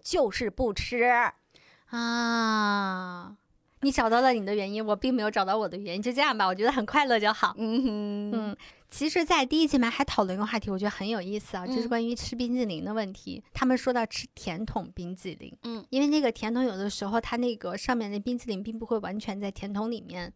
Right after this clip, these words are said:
Speaker 1: 嗯。
Speaker 2: 所以他们会边吃边往进推。
Speaker 1: 那个千禧饭会就是，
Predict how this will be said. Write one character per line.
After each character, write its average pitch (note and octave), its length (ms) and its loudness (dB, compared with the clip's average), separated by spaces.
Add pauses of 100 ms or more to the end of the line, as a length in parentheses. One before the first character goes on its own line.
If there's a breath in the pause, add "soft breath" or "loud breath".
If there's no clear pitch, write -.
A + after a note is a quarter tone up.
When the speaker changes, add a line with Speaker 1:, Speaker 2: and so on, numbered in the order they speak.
Speaker 1:
嗯。 B3 420 -10
Speaker 2:
所 - 180 4
以 C4+ 60 6
他 D4 160 2
们 C#4+ 100 4
会 C4 120 4
边 C4 240 2
吃 - 260 -4
边 C4 220 -2
往 G3+ 160 -4
进 A3 280 -8
推。 C4+ 400 -2 (120)
Speaker 1:
那 E4 120 -2
个 C#4 120 2
千 C#4+ 180 0
禧 C#4 140 -2
饭 C#4 260 0
会 C#4 100 0
就 A#3+ 140 0
是， G#3+ 200 -8